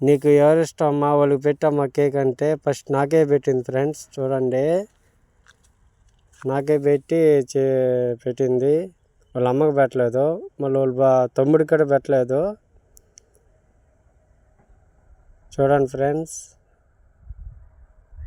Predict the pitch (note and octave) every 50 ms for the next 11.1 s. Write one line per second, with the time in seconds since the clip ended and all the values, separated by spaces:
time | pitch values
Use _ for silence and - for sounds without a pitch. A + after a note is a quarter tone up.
0 | - - _ _ _ _ - C3+ C3 C#3 C#3 C#3 C#3+ E3 E3 - - C#3 C3 C3+
1 | C#3 C#3+ D3+ D3+ D3+ D#3+ D3 C#3+ D3 D3 D3 D3+ D3+ D3 C3+ C#3 C#3 C3+ C3+ C3+
2 | C3+ C3 - - - - - - - - F3+ - - - - - - - - -
3 | - - - - - - - - - - - - C3+ A#2+ - - - C#3 C#3 -
4 | - C3+ B2+ C3+ C3 C3 B2+ B2+ C3+ C3+ D3 D#3+ G3+ - - C#3+ C3 C3 C3+ B2+
5 | B2+ B2 B2+ C#3 D3+ F3 F#3+ - _ - - - - - - - - _ _ _
6 | _ _ _ _ _ _ _ _ _ _ _ _ _ _ _ _ _ _ _ _
7 | B2+ B2 B2+ C3 B2+ C3 C3 C3+ C#3 C#3+ C#3 C3 - C3+ C3+ C3+ C3 B2+ C3+ D3
8 | E3 F#3 - _ _ _ _ _ _ _ _ _ _ _ _ _ _ _ _ _
9 | _ _ _ _ _ _ _ _ _ _ _ _ _ _ _ _ _ - C3 C3
10 | B2 - - C3+ C3 C3+ C3+ C3+ C3+ C3+ C#3 C#3 C#3 C#3+ D#3 F#3 - _ _ -
11 | C#3+ C3+